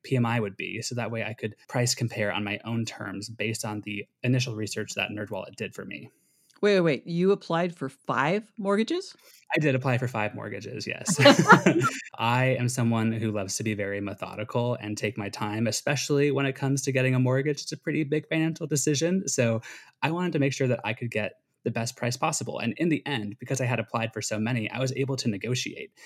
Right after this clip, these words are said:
Speaker 1: And I was able to save around nine hundred dollars by haggling with
Speaker 2: Woo!
Speaker 1: one lender over another because of the fees.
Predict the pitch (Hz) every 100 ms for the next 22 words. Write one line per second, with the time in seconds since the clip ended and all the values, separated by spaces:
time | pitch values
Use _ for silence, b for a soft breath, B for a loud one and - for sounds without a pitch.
0 | B B 117 - 123 131 131 123 113 -
1 | - 123 117 107 113 107 104 110 104 101
2 | 107 107 123 123 127 110 98 92 95 82
3 | - _ 87 - 494 508 508 494 427 381
4 | 277 - 120 120 117 113 110 104 104 98
5 | 104 101 95 95 - 139 120 117 104 -
6 | - 98 - -